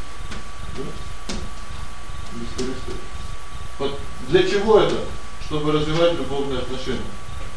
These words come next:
Если подарок бескорыстный, он развивает любовные отношения. Да? Поэтому бывают разные виды подарков.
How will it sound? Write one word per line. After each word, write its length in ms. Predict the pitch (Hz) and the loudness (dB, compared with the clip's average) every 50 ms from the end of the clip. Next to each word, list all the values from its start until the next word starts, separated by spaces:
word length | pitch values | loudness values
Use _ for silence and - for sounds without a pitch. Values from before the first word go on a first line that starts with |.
| - - - - - | -4 -4 -4 -2 -2
Если 240 | 156 156 156 175 170 | -2 0 0 0 2
подарок 460 | 156 190 175 180 180 170 170 170 156 | 4 4 6 8 8 8 8 8 6
бескорыстный, 520 | 160 - - - 175 185 214 - - 151 | 4 2 2 2 2 2 2 2 0 0
он 160 | 143 135 131 | 0 0 0
развивает 440 | 123 123 135 135 151 170 175 170 - | 0 0 2 4 4 6 6 6 4
любовные 400 | 123 117 117 120 120 113 117 107 | 2 0 0 0 0 0 0 0
отношения. 380 | 104 - 113 113 110 - 123 - - - - - - - - - | -2 -2 -4 -4 -2 -2 -2 -2 -2 -2 -4 -4 -4 -4 -4 -2
Да? 120 | - - - - - - - - - - - - - - - - - - - - - - - - | -2 -2 -2 -2 -2 -2 -2 -2 -2 -4 -4 -2 -2 -2 -2 -2 -4 -4 -4 -2 -2 -2 0 4
Поэтому 480 | 170 175 170 - - - 101 101 - - - - - - - - - - - - - - - - - - - - - - - - | 6 6 6 6 6 2 0 0 -2 -2 -2 -2 -2 -2 -2 -2 -4 -2 -2 -2 -2 -2 -4 -4 -4 -2 -2 -2 -2 -4 -4 -2
бывают 420 | 127 139 151 165 175 175 165 170 165 | -2 2 6 8 10 10 10 8 6
разные 400 | 180 175 175 175 160 151 131 127 | 6 6 6 4 4 2 2 2
виды 160 | 127 127 123 | 2 2 0
подарков. 360 | 113 104 101 104 113 - - | 0 0 0 0 -2 -2 -2